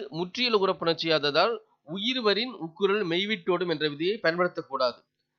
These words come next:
அதற்கு பதிலாக முற்றும் அற்று ஒரே வழி என்ற விதியின் கீழ் ஊ கெட்டது, ஊ மறைந்து போய்விட்டது. இப்போது வர பிளஸ் இவ்வு பிளஸ் அறிந்தான் என இருக்கிறது. இப்போது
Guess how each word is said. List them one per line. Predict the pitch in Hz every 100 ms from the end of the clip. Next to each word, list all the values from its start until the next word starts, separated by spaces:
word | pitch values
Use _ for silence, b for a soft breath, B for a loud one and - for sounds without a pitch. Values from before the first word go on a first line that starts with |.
| _ -
அதற்கு | 175 185 180
பதிலாக | 156 175 185 175 220 -
முற்றும் | 151 160 - 247 247 - -
அற்று | 151 151 214 214
ஒரே | 160 165 175
வழி | 151 139 123 - _ _ _ _ -
என்ற | 156 165
விதியின் | 156 170 208 185
கீழ் | 185 240 247 - _
ஊ | 156 208
கெட்டது, | 185 156 151 127 107 _ _ -
ஊ | 180
மறைந்து | 165 156 151
போய்விட்டது. | 147 135 127 127 110 - _ _ _
இப்போது | 160 185 196 247 170
வர | 160 160 185 240 -
பிளஸ் | 175 185 170
இவ்வு | 160 156 202
பிளஸ் | 180 214 240 -
அறிந்தான் | 143 160 175 170 170
என | 143
இருக்கிறது. | 139 123 131 117 - _ _ _ _ _ _ -
இப்போது | 185 208 202